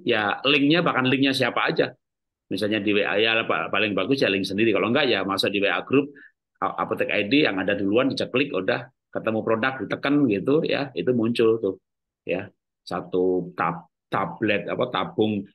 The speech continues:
yang harga segini berapa butir, minumnya berapa kali, satu kali minum berapa, itu ada semuanya. Jadi sebenarnya gampang, apa, informasinya lengkap sekali.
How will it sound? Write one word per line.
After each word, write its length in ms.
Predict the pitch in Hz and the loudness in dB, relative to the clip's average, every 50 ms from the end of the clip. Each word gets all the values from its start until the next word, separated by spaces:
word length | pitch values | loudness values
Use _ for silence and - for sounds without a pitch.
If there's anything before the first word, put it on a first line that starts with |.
| _ _ - | _ _ -6
yang 160 | 104 110 107 | -6 -4 -2
harga 240 | 110 98 101 107 110 | -2 -2 0 0 -2
segini 400 | - - - 110 107 107 107 107 | -2 -2 -2 -2 0 0 0 0
berapa 320 | 90 104 98 95 - 98 | 0 0 -2 0 0 -2
butir, 880 | 92 87 117 139 156 151 147 - - 151 147 143 139 139 139 135 135 131 | -2 2 4 4 4 4 2 2 0 2 4 4 4 6 6 4 4 4
minumnya 560 | 127 120 110 107 107 101 101 101 98 98 87 | 2 2 0 0 0 0 0 0 -2 -2 -2
berapa 400 | 85 95 92 87 - - 90 87 - - | -2 -2 -2 -2 -2 -2 -4 -4 -2 -2
kali, 480 | 139 143 147 143 143 139 143 143 135 | 0 2 4 4 4 6 6 6 4
satu 240 | 135 117 104 107 101 | 4 2 -2 -2 -2
kali 240 | - 98 104 110 107 | -2 -2 -2 -2 -2
minum 320 | 107 104 101 104 101 101 | -2 -2 -2 -2 -2 -2
berapa, 640 | 98 101 117 131 143 - - 143 135 131 131 135 - - - _ _ _ _ | 0 0 2 0 0 0 2 2 2 2 2 -2 -4 -10 -20 _ _ _ _
itu 240 | - 98 - 143 - | -6 -2 0 0 0
ada 320 | - 95 104 98 - 127 113 | 0 -2 -2 -2 -2 -2 -2
semuanya. 560 | 104 - 95 90 85 82 80 80 78 76 71 - _ _ _ _ _ _ _ | -2 -2 -4 -4 -4 -4 -6 -6 -8 -10 -10 -14 _ _ _ _ _ _ _
Jadi 400 | - 65 64 - 80 82 85 82 | -14 -14 -10 -8 -6 -6 -6 -6
sebenarnya 320 | - 85 85 90 90 82 | -6 -6 -6 -6 -6 -8
gampang, 240 | - - 85 82 82 | -8 -8 -8 -8 -8
apa, 320 | - 73 76 - 120 - | -8 -8 -6 -4 -2 -2
informasinya 560 | 110 110 104 110 98 101 95 98 113 117 113 104 | -2 -2 -2 -2 -2 -4 -4 -4 -4 -4 -4 -4
lengkap 220 | 92 - 92 90 | -4 -6 -8 -10
sekali. 320 | - - 92 80 78 73 | -10 -10 -10 -10 -10 -10